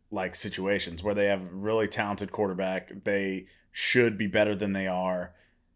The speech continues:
but they're not. And it's all based on, like, from what I have seen,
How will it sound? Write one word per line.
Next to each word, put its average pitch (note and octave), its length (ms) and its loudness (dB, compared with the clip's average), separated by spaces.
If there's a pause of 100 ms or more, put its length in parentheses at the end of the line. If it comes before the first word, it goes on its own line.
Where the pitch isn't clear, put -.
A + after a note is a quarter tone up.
(160)
but A2+ 160 2
they're G2 140 -2
not. G#2+ 440 2
And G#2+ 160 -2
it's G2 240 -4
all G#2+ 300 4
based G#2 340 2
on, G2+ 220 0
like, F#2 340 -4 (760)
from A2 260 2
what G#2 140 2
I G#2+ 340 4 (100)
have G#2 200 0
seen, G#2 600 -2